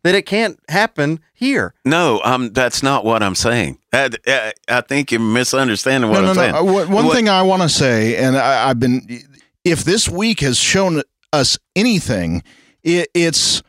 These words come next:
Speaker 3: definitely that we can work within the system to fuck some shit up.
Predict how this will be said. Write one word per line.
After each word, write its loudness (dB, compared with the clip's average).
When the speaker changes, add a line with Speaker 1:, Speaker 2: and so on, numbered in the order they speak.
Speaker 3:
definitely 0
that 2
we 0
can 0
work 0
within 0
the 2
system 2
to 0
fuck -2
some 0
shit 2
up. 0